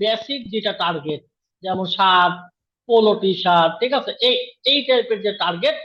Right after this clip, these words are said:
সেটা দিয়ে আমি টার্গেট করছিলাম। এবং আমি এখানে কিন্তু অনেক ভালো সেল পাচ্ছি এবং ইনশাল্লাহ আমি আমার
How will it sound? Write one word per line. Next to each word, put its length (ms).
সেটা 400
দিয়ে 200
আমি 120
টার্গেট 380
করছিলাম। 320
এবং 140
আমি 220
এখানে 300
কিন্তু 280
অনেক 300
ভালো 260
সেল 220
পাচ্ছি 260
এবং 200
ইনশাল্লাহ 500
আমি 180
আমার 240